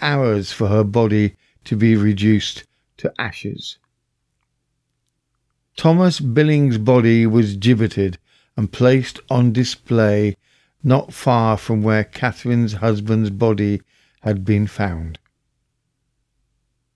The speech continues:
Murder as petty treason. Although it sounds minor compared to the word murder,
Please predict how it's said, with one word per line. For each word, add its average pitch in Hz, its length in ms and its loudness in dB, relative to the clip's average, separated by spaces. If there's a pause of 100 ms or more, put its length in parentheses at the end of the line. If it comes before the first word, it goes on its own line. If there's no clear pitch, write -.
(200)
Murder 180 640 2
as 139 180 -4
petty 139 500 -2 (100)
treason. 95 580 -2 (600)
Although 151 200 4
it 185 120 -2
sounds 165 480 0 (540)
minor 131 540 2
compared 113 520 -2
to 101 80 -4
the 107 100 0
word 107 300 2
murder, 104 560 2